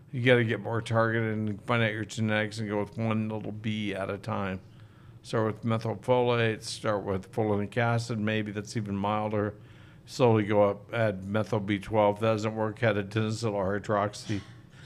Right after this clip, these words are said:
B twelve. Or even go with cyano B twelve.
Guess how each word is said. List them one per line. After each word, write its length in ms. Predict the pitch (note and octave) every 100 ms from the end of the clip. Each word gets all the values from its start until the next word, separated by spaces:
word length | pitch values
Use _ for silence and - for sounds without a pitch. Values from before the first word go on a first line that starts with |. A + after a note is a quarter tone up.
| - - - -
B 140 | G#2+
twelve. 380 | F#2+ F#2+ F#2+ F#2 - - - - - - - - - - - - - -
Or 180 | - C3
even 220 | C#3 C3+
go 220 | B2 B2 B2
with 220 | A#2 -
cyano 400 | B2 B2 B2+ A#2+
B 140 | G2
twelve. 400 | F2+ G2+ F2 F2